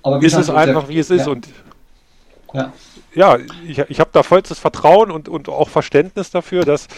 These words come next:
Speaker 2: ähm, äh, die Strecken halt nicht immer so optimal vielleicht, äh, dann am Ende zustande kommen, wie du es hier vorher gewünscht hast, weil, weil es halt, äh, möglicherweise auch bürokratische Hürden gibt oder irgendwelche Dinge, die wir ja als Teilnehmer gar nicht wissen.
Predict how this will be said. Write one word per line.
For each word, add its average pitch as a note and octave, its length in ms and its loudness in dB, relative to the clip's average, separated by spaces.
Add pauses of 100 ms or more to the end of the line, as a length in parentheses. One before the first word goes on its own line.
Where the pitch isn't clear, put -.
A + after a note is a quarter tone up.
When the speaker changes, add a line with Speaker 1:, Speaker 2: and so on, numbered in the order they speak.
(500)
Speaker 2:
ähm, C3+ 540 4 (600)
äh, B2 280 2 (180)
die B2+ 60 -10
Strecken D3 400 -4
halt C#3+ 340 -4
nicht C#3+ 240 -10
immer C#3+ 300 -2
so C3 280 -2
optimal C#3 720 0 (1120)
vielleicht, - 760 -2
äh, B2 280 -2 (100)
dann B2 200 -2
am C3 80 -4
Ende C#3+ 180 -4
zustande C#3+ 400 -2
kommen, C3+ 220 -4
wie B2+ 80 -8
du C3+ 80 -12
es C3 100 -16
hier B2 80 -10
vorher B2 260 0
gewünscht A#2 300 -6
hast, D#3+ 160 -6
weil, A#2+ 340 -6
weil B2 120 2
es B2+ 160 -6
halt, A#2+ 240 -8
äh, - 20 -20 (540)
möglicherweise C3 520 -2
auch A#2 100 2
bürokratische A2+ 600 -6
Hürden F#2+ 260 -8
gibt G2+ 200 -14
oder G#2 140 -4
irgendwelche A2 420 -8
Dinge, G#2 240 -12
die G2+ 180 -18
wir B2 180 4
ja C3+ 100 6
als - 160 0
Teilnehmer A#2+ 360 -4
gar A2 140 0
nicht G2+ 180 -12
wissen. - 280 -10